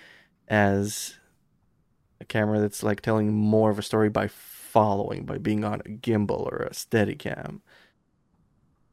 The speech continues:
Oh, this, this is something,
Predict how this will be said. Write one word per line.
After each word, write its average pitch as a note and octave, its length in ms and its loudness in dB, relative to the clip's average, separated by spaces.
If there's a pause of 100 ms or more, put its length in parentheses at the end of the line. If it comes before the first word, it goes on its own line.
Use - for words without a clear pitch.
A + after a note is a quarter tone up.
(140)
Oh, A2+ 460 -4 (100)
this, - 540 -6
this A2 300 -4
is - 120 -12
something, - 840 -10